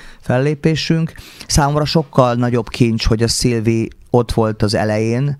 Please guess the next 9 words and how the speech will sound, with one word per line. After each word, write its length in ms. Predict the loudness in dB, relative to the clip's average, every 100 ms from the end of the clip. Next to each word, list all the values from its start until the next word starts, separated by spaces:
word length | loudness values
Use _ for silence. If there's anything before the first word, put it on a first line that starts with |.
| _
Igaz, 360 | 0 4 2 4
kevesen 440 | 2 2 2 0
tudják, 420 | 2 0 0 0
hogy 140 | 2 2
ő 120 | 2
volt 400 | 0 -2 -4 -4
a 80 | 0
harmadik 460 | 2 2 0 0
énekesnőnk. 920 | 0 0 0 -2 -2 -2 0 -2 -8